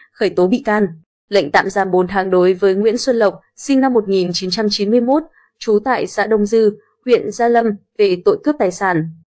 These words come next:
Trước đó, ngày mười sáu tháng mười, Công an huyện Gia Lâm nhận đơn trình báo của chị P, trú tại huyện Gia Lâm, về việc trưa cùng ngày, khi chị đang làm việc tại quầy thu ngân, cửa hàng Winmart ở thôn ba,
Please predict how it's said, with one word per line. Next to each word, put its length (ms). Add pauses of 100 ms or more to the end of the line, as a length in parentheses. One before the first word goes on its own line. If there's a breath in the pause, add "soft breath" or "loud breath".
(220)
Trước 220
đó, 300 (260 loud breath)
ngày 180
mười 140
sáu 180
tháng 200
mười, 280 (220 soft breath)
Công 160
an 180
huyện 260
Gia 180
Lâm 260
nhận 180
đơn 200
trình 240
báo 240
của 200
chị 240
P, 20 (420 soft breath)
trú 260
tại 220
huyện 260
Gia 160
Lâm, 260 (240)
về 280
việc 220
trưa 180
cùng 220
ngày, 280 (380)
khi 140
chị 240
đang 200
làm 220
việc 180 (100)
tại 140
quầy 240
thu 180
ngân, 300 (240 loud breath)
cửa 100
hàng 280
Winmart 360 (120)
ở 240
thôn 220
ba, 300